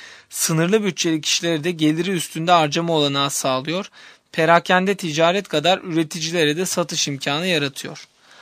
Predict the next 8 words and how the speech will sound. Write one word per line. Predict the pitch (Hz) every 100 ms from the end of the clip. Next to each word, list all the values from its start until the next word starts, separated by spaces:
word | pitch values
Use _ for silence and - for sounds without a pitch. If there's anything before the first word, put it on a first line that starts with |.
| - _
Ancak | 190 202 160 131 - _ -
iki | - 170
bin | 180 165
dört | 165 -
ilk | 190 -
çeyreği | 180 151 160 180
itibariyle | 156 143 151 143 139 139 135
görünüm, | 131 143 135 143